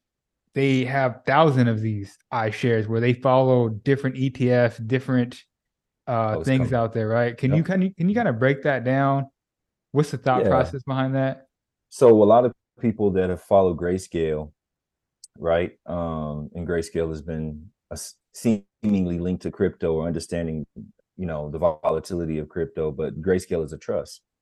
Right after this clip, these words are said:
Speaker 2: right? And so with that same thought process, you got iShare came in, and it's, it's essentially almost like an index. So now you're getting some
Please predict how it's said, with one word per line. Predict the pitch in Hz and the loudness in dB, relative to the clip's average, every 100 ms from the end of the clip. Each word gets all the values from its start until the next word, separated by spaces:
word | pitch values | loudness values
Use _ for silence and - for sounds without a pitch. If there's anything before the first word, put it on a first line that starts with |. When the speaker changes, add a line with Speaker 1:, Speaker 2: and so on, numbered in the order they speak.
| _ _ _ 80 | _ _ _ -2
Speaker 2:
right? | 85 92 | 0 0
And | 92 | -2
so | - 92 | 0 2
with | 92 | 2
that | 87 82 | 2 0
same | 117 110 104 | 0 2 2
thought | - 107 104 | 6 6 6
process, | 104 101 - 82 80 - _ _ _ | 2 0 -2 -6 -6 -10 _ _ _
you | 92 | 2
got | 92 85 | 4 8
iShare | 101 98 - 85 78 | 8 6 2 -4 -2
came | 85 82 82 | -6 -4 -4
in, | 82 82 80 _ _ _ _ | -4 -6 -8 _ _ _ _
and | 85 85 85 80 - | -6 -2 -2 -4 -4
it's, | - - - - _ _ _ _ _ _ _ _ _ _ | -4 -6 -10 -14 _ _ _ _ _ _ _ _ _ _
it's | 113 127 | -2 0
essentially | 110 131 123 120 117 107 101 - | 2 0 2 4 6 4 -2 -2
almost | 107 107 104 | 2 2 2
like | 98 95 | 0 0
an | 90 | -4
index. | - 95 95 104 101 | -4 0 2 2 2
So | 107 | -2
now | 87 | 0
you're | 95 92 | 0 0
getting | 87 92 90 | 0 0 -2
some | - | -6